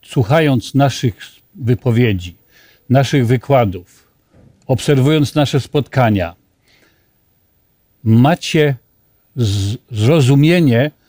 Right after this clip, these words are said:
że powiecie, że bardzo żeśmy to dobrze zrobili, że świetnie nam to wyszło, żeśmy się bardzo dobrze tutaj wysławiali,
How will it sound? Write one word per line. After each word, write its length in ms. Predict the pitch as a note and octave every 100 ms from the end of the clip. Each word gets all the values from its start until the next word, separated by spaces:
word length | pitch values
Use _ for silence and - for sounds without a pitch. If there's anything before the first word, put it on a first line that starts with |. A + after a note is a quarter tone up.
| _ _ -
że 440 | G#2+ F#2+ A#2 C3+ C3+ _ _ _ -
powiecie, 560 | C3 B2+ D#3+ - B2+
że 140 | G#2 A2
bardzo 360 | G2+ D#3 C3+
żeśmy 280 | C3+ C3+ B2
to 120 | A#2+
dobrze 380 | A2+ D#3+ D3 C3
zrobili, 680 | A2 A#2+ A2 C3 G3 C#3 G3+ _ _ _ _ -
że 200 | G2+ C3
świetnie 480 | - E3 F#3+ - D#3
nam 200 | D#3 C#3
to 140 | D3
wyszło, 640 | C3 G#3 - C3 C#3 G#3 _ _ _ _
żeśmy 340 | A#2 C#3+ C#3 D#3+
się 240 | - D#3
bardzo 380 | C3+ B2 F3 C#3
dobrze 320 | C3+ E3 C#3
tutaj 340 | B2+ D3+ D3 B2
wysławiali, 800 | C#3 - C3 A#2 B2 C#3 G3